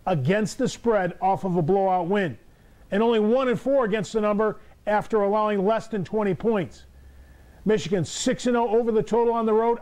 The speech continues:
Iowa fourteen and four over off a blowout loss. I like this game over for a small play. The big play, the big money.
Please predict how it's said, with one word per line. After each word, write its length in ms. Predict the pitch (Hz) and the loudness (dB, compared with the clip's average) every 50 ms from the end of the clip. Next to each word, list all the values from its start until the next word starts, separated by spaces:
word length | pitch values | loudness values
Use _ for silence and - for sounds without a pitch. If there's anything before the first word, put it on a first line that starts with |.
| - - | -4 -2
Iowa 380 | 202 233 262 262 240 226 202 | -2 -2 0 0 0 0 -2
fourteen 560 | 156 - - 247 269 269 - - - 262 262 | -4 -4 -4 -2 -2 -2 -2 -4 -6 -4 -2
and 100 | 247 214 | -2 -2
four 320 | - - 240 254 262 - - | -2 -2 0 0 0 0 2
over 420 | 208 214 208 196 208 214 202 202 - - - - - - - | 2 2 2 2 2 0 -2 -4 -8 -20 -20 -20 -14 -6 -2
off 220 | 196 214 196 - | 0 0 0 0
a 60 | 214 190 | -2 -2
blowout 480 | 147 185 220 226 226 226 220 214 196 | 0 0 2 2 2 2 0 0 0
loss. 440 | 208 214 202 175 135 - - - - - _ - - - - - - | 0 0 0 0 -2 -6 -14 -20 -20 -20 _ -20 -20 -20 -14 -6 -2
I 60 | 202 | 0
like 200 | 240 269 262 - | 0 0 0 -2
this 180 | 302 247 - | -4 -6 -6
game 280 | - - 269 254 240 233 | -4 -2 0 0 0 0
over 320 | 214 247 254 240 220 202 | 2 0 2 2 0 -2
for 200 | - - 226 208 | 0 -2 -2 -2
a 40 | 190 | -2
small 340 | - - 220 220 226 208 190 | -2 -2 -2 0 2 0 0
play. 360 | - 175 214 226 220 - - - - - - _ _ _ _ - _ _ - | 0 0 0 0 0 -2 -4 -10 -18 -20 -20 _ _ _ _ -20 _ _ -2
The 100 | 233 214 | -2 -2
big 300 | 143 - 302 311 214 - | 0 0 0 -2 -2 -2
play, 200 | - 294 285 277 | -2 0 0 0
the 120 | 233 226 | -2 -2
big 240 | 156 254 262 226 190 | -2 -2 -2 -2 0
money. 340 | 220 240 226 190 151 120 | -2 -2 -2 -2 -4 -8